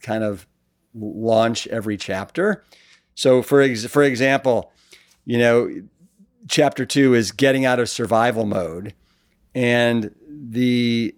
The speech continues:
the quote that starts the whole chapter out is, "The trouble with life in the fast lane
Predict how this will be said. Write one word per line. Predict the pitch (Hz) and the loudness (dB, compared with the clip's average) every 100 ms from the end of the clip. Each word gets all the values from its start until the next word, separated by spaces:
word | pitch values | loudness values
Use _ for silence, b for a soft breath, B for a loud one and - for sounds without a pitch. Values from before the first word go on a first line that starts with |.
| - | -8
the | 113 | -6
quote | 113 - 139 131 | -4 0 2 2
that | 113 | -2
starts | - 123 123 | -2 0 0
the | - 107 | -2 0
whole | 117 | 0
chapter | - 120 120 120 110 | 2 0 0 -2 0
out | 107 104 | 2 2
is, | 104 104 95 | 0 -4 -4
"The | 113 | -8
trouble | - 185 202 202 160 | -2 2 2 4 4
with | 139 | 2
life | 117 123 131 131 | 2 2 2 0
in | 120 | -4
the | 113 | -4
fast | - 120 131 - | -2 0 0 0
lane | 151 160 202 | 2 4 2